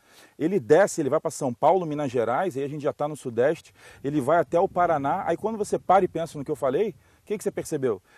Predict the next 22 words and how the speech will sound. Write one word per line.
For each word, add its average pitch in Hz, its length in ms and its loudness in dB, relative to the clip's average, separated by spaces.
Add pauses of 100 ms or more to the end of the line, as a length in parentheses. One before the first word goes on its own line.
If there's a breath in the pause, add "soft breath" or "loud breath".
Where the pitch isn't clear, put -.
Que - 120 -4
ele 165 100 0
vem 147 160 -4
na 139 80 -4
região 123 340 -4
Sul, 233 300 -6
Sudeste, 160 560 -4
Nordeste, 151 540 -2
Centro-Oeste, 151 680 0
Norte, 143 400 -6
ou 185 80 -2
seja, 120 600 -6 (320 loud breath)
é 143 60 -2
um 156 100 -2
bioma 151 260 0
presente 147 500 -4
em 147 80 -6
todas 160 300 -2
as 135 80 -6
regiões 139 340 -8
do 139 80 -8
Brasil. 104 420 -4